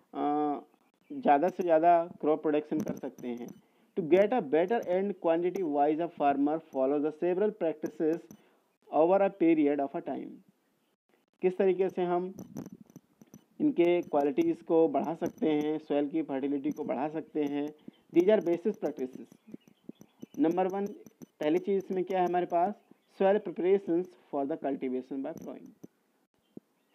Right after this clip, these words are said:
sowing seeds with the help of the seed drill, plow और hand sowing। पहली चीज़ soil preparations, पहली चीज़ तो हम बात करेंगे soil को किस तरीके से prepare करेंगे,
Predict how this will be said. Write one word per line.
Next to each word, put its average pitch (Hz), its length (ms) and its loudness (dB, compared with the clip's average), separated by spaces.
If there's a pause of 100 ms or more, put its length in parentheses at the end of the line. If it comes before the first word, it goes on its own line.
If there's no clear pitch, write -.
(120)
sowing 180 220 2
seeds 196 520 0
with 160 120 -4
the 143 180 -2
help 147 200 0
of 143 100 0
the 151 220 -4
seed 131 500 -8
drill, 143 300 0
plow 127 280 -4 (360)
और 120 180 -8
hand 110 240 -12
sowing। 113 320 -12 (760)
पहली 175 220 4
चीज़ 208 280 -2 (600)
soil 185 200 4
preparations, 131 640 -4
पहली 175 340 -4
चीज़ 196 200 -4
तो 202 100 -4
हम 190 100 -4
बात 180 200 0
करेंगे 175 380 0 (360)
soil 180 200 4
को 196 100 -2
किस 190 220 -2
तरीके 170 220 0
से 196 160 0
prepare 151 380 -2
करेंगे, 165 480 0